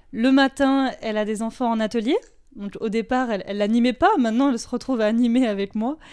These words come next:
Elle s'éclate à voir tous ses enfants. Euh, le matin, elle a des enfants en atelier avec moi. L'après-midi, en général, on n'a pas d'atelier, donc elle bricole toute seule. Elle sait qu'ici, il y a du matériel et, et qu'elle a le droit. Elle a le droit d'essayer des choses.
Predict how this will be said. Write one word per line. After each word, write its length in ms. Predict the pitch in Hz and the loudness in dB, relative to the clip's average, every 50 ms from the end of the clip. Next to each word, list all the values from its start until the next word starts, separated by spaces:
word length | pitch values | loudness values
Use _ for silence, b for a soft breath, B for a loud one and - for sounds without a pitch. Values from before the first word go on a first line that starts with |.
| B B B B | B B B B
Elle 160 | 196 208 226 | -6 -6 -6
s'éclate 440 | - - 220 - - 226 226 233 - | -6 -8 -10 -6 -4 -4 -4 -2 -4
à 80 | 202 | -6
voir 200 | 185 185 202 202 | -4 -6 -8 -8
tous 100 | - - | -10 -14
ses 200 | 196 - 214 196 | -12 -8 -8 -6
enfants. 360 | 196 196 190 - 233 254 285 b b b b b b b b b b b - - | -6 -8 -8 -8 -8 -8 -8 b b b b b b b b b b b -16 -12
Euh, 100 | 214 202 | -8 -6
le 120 | 196 233 240 | -2 0 0
matin, 340 | 254 277 277 277 302 294 | 2 0 0 0 0 0
elle 60 | 277 262 | 2 0
a 60 | 240 | 0
des 180 | 208 247 226 | -2 -2 -2
enfants 280 | 247 247 240 - 262 247 | -4 -4 -4 -4 -4 -2
en 80 | 240 233 | -2 -2
atelier 400 | 226 - - 247 220 220 233 240 | -4 -4 -4 -6 -6 -4 -4 -4
avec 240 | 226 208 214 208 - | -4 -4 -6 -4 -4
moi. 300 | 226 247 262 294 339 339 b b b b b b | -2 0 0 0 0 -2 b b b b b b
L'après-midi, 840 | b 220 233 240 - 285 277 262 262 233 226 240 269 277 285 294 294 254 - | b -2 -2 0 0 2 2 2 2 2 0 0 0 0 0 0 -2 -4 -6
en 100 | - 233 | -8 -10
général, 380 | 220 220 226 233 233 233 247 254 | -8 -6 -4 -4 -4 -2 -2 -2
on 80 | 262 233 | -2 -2
n'a 100 | 220 208 | -2 -4
pas 120 | - 240 | -2 -2
d'atelier, 580 | 226 233 226 - 240 233 208 214 233 247 269 277 | -2 -2 -2 -4 -4 -6 -4 -4 -2 -2 -2 -4
donc 220 | 226 220 220 - | -4 -8 -8 -8
elle 80 | 240 208 | -8 -6
bricole 320 | 214 214 226 - 233 208 | -4 -4 -4 -4 -4 -6
toute 140 | - 226 190 | -6 -10 -10
seule. 260 | - 214 202 214 233 - _ - - - _ - - _ - | -6 -4 -4 -4 -6 -8 _ -20 -20 -20 _ -20 -14 _ -6
Elle 140 | 226 226 | -4 -4
sait 280 | 214 - - - 269 285 | -4 -4 -4 -2 -4 -4
qu'ici, 540 | 277 - - 262 247 - - 262 262 285 311 b b b b b b - | -4 -6 -8 -8 -6 -4 -2 -2 -2 -2 -2 b b b b b b -10
il 60 | 214 | -8
y 20 | 214 | -8
a 40 | |
du 100 | 208 196 | -6 -4
matériel 500 | 220 226 226 220 - 226 226 226 247 254 | -4 -4 -4 -4 -4 -4 -2 -2 -2 -2
et, 180 | 240 220 214 - | -4 -6 -10 -10
et 40 | 208 | -10
qu'elle 140 | - 214 214 | -8 -6 -6
a 60 | 208 | -6
le 60 | 208 | -6
droit. 320 | 196 208 202 208 208 - - - - - | -6 -6 -4 -6 -6 -8 -12 -20 -16 -12
Elle 100 | 208 202 | -8 -6
a 40 | |
le 60 | 202 196 | -6 -4
droit 200 | 214 220 254 254 | -2 0 0 0
d'essayer 340 | 240 240 - 247 226 226 | 0 -4 -6 -6 -6 -6
des 120 | 208 220 220 | -6 -6 -6
choses. 320 | - - 240 247 262 254 | -6 -4 -4 -4 -4 -6